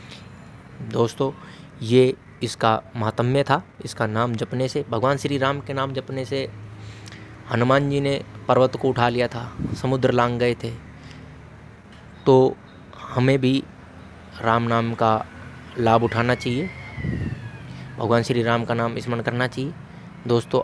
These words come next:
आप भी अपने दादा दादी को, नाना नानी को, जो भी भक्त हो, राम भक्त हो, उसको आप ये उस वीडियो शेयर करें, ताकि उनके भी पाप मिटें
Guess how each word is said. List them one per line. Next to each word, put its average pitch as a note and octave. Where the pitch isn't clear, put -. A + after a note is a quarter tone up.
आप B2
भी A#2+
अपने B2
दादा A#2
दादी A#2+
को, B2
नाना A#2+
नानी A#2+
को, B2
जो B2+
भी C#3+
भक्त A#2
हो, A#2
राम B2
भक्त A#2
हो, C#3
उसको C#3
आप C3+
ये B2
उस -
वीडियो C3+
शेयर C#3+
करें, -
ताकि B2
उनके C#3
भी C#3+
पाप C#3
मिटें C3+